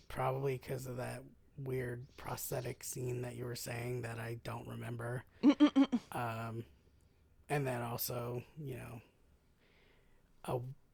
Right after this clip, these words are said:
Speaker 1: a weird, like, rake assault and, uh, drinking bodily fluids. You know?
Speaker 2: Yeah.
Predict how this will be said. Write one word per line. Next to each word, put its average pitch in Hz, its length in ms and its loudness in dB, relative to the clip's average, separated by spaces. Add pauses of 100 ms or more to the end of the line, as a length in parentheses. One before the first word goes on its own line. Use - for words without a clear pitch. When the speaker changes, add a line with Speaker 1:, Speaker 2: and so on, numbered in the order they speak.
(100)
Speaker 1:
a 120 60 0
weird, 131 460 0
like, 139 180 0 (120)
rake 147 380 0 (1700)
assault 110 720 -4 (480)
and, 113 600 -4
uh, 117 400 -6 (2000)
drinking 123 640 -4 (720)
bodily - 420 -4
fluids. - 800 -10 (1500)
You 139 120 -2
know? 170 120 0
Speaker 2:
Yeah. 143 340 4